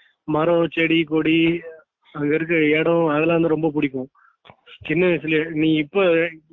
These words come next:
எனக்கு தெரிஞ்சு நீ இப்பதான் இந்த மலைக்கெல்லாம் நீ எனக்கு கூட்டின்னு போன. எனக்கு அப்பயே எனக்கு ஸ்கூல், எங்க அப்பா கூட்டின்னு போனார் இந்த மலைக்கெல்லாம்.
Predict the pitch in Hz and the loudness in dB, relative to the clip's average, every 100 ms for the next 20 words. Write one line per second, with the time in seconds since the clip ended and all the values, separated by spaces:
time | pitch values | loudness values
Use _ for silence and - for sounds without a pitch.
0 | 165 160 151 185 190 170 180 185 190 165 | -6 -4 -2 0 2 2 0 0 0 0
1 | 156 147 160 156 151 165 160 147 165 151 | 0 -2 -2 -2 0 0 -2 -2 -6 -6
2 | 127 151 170 - - - - 139 139 180 | -8 -10 -12 -16 -20 -20 -8 -4 -4 0
3 | 185 180 160 147 143 135 135 135 127 - | 2 2 0 0 0 0 0 -2 -6 -4
4 | 165 156 143 135 135 - 170 147 143 135 | -2 -2 -2 -4 -6 -4 -6 -4 -6 -4
5 | 135 127 127 _ _ _ _ - 131 135 | -4 -4 -8 _ _ _ _ -10 -6 -2
6 | 143 131 131 127 | -2 -2 -4 -4